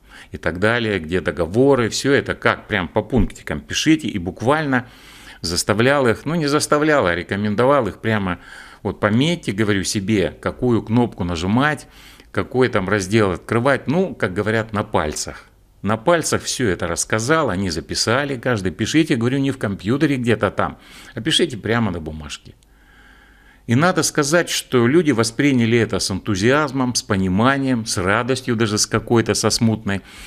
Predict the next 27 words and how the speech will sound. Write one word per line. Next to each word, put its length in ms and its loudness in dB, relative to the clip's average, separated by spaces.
потому 260 0
что 160 -2
им 160 2
там 160 2
морочили 480 2
головы 440 0
две 160 -2
недели, 400 0
а 100 -2
практически 580 -4
ничему 360 -4
не 100 -2
научили. 540 -8
Я 140 2
говорю: 160 0
«Всё 260 4
понятно? 500 0
Понятно. 580 -4
Садитесь, 640 0
включайте 500 0
компьютеры 640 0
и 240 0
начинайте 600 -2
работать. 460 -8
Что 240 -2
непонятно, 800 0
подзывайте 680 -4